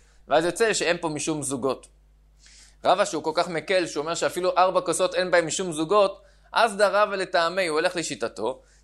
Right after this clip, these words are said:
דרבא, כשהיה נפרד מהתלמידים שלו, אז הוא היה נותן להם לשתות. לא, לא בהר-, לא בליל הסדר, סתם.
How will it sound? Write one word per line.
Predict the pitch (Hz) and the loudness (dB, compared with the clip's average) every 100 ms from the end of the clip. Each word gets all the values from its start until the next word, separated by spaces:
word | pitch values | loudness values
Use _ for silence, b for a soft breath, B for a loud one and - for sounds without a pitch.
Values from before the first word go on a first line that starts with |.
| - | -6
דרבא, | 117 117 185 160 139 139 - _ _ _ _ _ _ _ _ | -2 4 4 4 0 0 -8 _ _ _ _ _ _ _ _
כשהיה | - 139 147 165 165 131 | -8 0 4 4 4 0
נפרד | 135 - 147 160 | -10 -6 2 2
מהתלמידים | 165 139 135 127 151 196 | 2 -4 -4 -4 -4 -4
שלו, | - 127 120 127 - _ _ _ _ _ _ - | -4 -2 -2 -2 -8 _ _ _ _ _ _ -4
אז | 107 113 104 98 | 0 0 -2 -4
הוא | 123 151 | 2 4
היה | 185 | 4
נותן | 190 208 | 2 0
להם | 208 196 | 0 0
לשתות. | 180 - 202 175 - - _ b b b - | -2 2 2 2 -4 -20 _ b b b 0
לא, | 214 240 175 | 0 2 0
לא | 196 | 0
בהר-, | 247 254 185 175 | 2 4 4 0
לא | 196 | -4
בליל | 220 254 214 | -2 2 2
הסדר, | 180 175 131 135 | 2 0 -2 -2
סתם. | - 285 | 0 -2